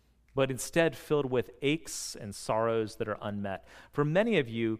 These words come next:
Christmas season is really hard because y-, the family isn't there,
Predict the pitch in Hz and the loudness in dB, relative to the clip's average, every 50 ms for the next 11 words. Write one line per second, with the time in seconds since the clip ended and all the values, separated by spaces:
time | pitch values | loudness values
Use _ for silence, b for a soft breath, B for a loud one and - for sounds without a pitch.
0 | - - - - 175 170 - - - 127 - - - - - 175 160 - 123 110 | -6 -12 -10 -8 -8 -8 -8 -8 -8 -8 -8 -8 -8 -6 -6 -6 -4 -4 -6 -6
1 | 104 98 - 117 110 110 120 135 143 143 131 110 - - 147 156 - - - - | -6 -6 -8 -8 -6 -4 -4 -4 -2 -2 -4 -4 -6 -6 -6 -6 -6 -8 -14 -20
2 | - _ _ _ _ _ _ _ _ _ _ _ _ _ _ _ _ _ _ _ | -20 _ _ _ _ _ _ _ _ _ _ _ _ _ _ _ _ _ _ _
3 | - 127 - 170 143 117 127 135 - - - - - - - 180 190 202 208 185 | -6 -2 -2 -2 -2 -2 -6 -12 -12 -8 -6 -6 -4 -2 0 0 2 2 2 0
4 | 156 147 143 139 - 151 127 107 - 131 143 143 - - - | -2 -2 -2 -4 -4 -4 -8 -6 -4 -4 -6 -6 -8 -12 -16